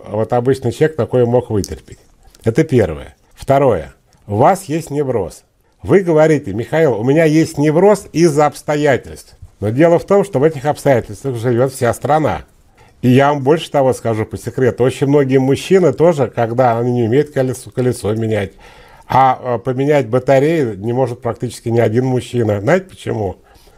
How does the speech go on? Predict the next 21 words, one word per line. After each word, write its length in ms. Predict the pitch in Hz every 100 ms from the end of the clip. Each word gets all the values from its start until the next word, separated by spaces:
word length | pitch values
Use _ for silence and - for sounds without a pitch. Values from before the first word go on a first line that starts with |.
| _ _ 123
Это 160 | 135
требует 360 | 139 175 147 131
отключения 640 | 117 123 127 - 170 135
стояков, 640 | 101 - 101 95 135 135 131 - _ _ _ -
это 180 | 101 135
требует 400 | 156 165 135 110
часто 360 | - 120 - 101
сварочных 640 | 117 139 135 - 92 -
работ. 420 | 101 107 123 120
Вы 80 | 123
что, 180 | - 117
думаете, 460 | 85 123 120 120
что 160 | 113 123
все 180 | - 139
мужики 400 | 127 120 135 143
прямо 400 | 127 135 123 113 _ - - -
у 100 | 127
них 260 | 151 123
дома 280 | 139 143 127
на 160 | 135 139
кухне 460 | 156 113 139 127